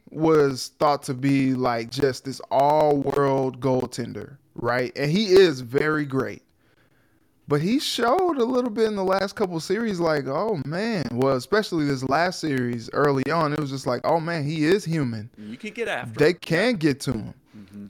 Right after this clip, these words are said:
Speaker 1: And the Avalanche have done such a great job of just scoring goals ad nauseam. Like, some of the highest scoring playoff games that we've had, they've been <laughs> involved in this postseason. And so you're just like,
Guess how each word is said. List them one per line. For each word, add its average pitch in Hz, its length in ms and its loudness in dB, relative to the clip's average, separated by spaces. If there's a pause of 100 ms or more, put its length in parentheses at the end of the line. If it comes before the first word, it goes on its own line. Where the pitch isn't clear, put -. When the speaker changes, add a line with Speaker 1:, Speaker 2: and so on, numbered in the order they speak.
Speaker 1:
And 143 460 2
the - 180 -2
Avalanche 185 640 0
have 123 240 -4
done 131 320 0
such - 360 -2
a 160 60 -2
great 139 300 0
job 131 360 0
of 120 140 -6
just 123 280 -2
scoring 147 540 -2
goals 131 380 4
ad 123 160 0
nauseam. 127 500 -2
Like, 127 220 0 (280)
some 185 240 -2
of 175 40 0
the 156 80 4
highest 151 520 0
scoring 143 680 -2 (300)
playoff 170 480 4
games 131 400 -2
that 131 160 0
we've 127 200 0
had, 147 460 2
they've 151 280 0
been 151 160 -2
<laughs> 156 120 2
involved 170 460 4
in 139 280 0
this 135 160 -2
postseason. 143 800 -2 (380)
And 156 160 0
so 160 220 4
you're 160 120 4
just 156 220 -4
like, 139 480 2